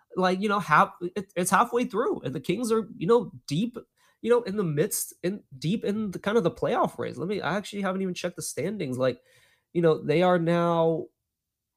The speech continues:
<laughs> I was looking at the East standings. Uh, they are now two and a half, no, three and a half behind the Grizzlies. They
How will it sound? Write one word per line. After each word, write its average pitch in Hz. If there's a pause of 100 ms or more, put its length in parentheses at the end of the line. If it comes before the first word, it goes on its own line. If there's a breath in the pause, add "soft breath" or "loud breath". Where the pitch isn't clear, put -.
(920)
<laughs> 131
I 123
was 120
looking 123
at 117
the 123
East 131
standings. 127 (340 loud breath)
Uh, 143
they 175
are 202
now 190
two 180
and 185
a 165
half, 151
no, 156
three 147
and 156
a 143
half 135
behind 127
the 127
Grizzlies. 127 (420 soft breath)
They 147